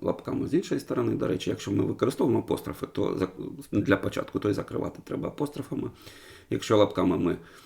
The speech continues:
починаємо такий багаторядковий коментар, то й закінчуємо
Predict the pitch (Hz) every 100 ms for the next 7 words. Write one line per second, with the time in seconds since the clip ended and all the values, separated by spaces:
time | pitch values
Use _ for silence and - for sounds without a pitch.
0 | - - - - 101 - 104 143 180 175
1 | - - 139 143 127 123 123 117 - 120
2 | 110 - 107 107 104 - - - - -
3 | - - - 90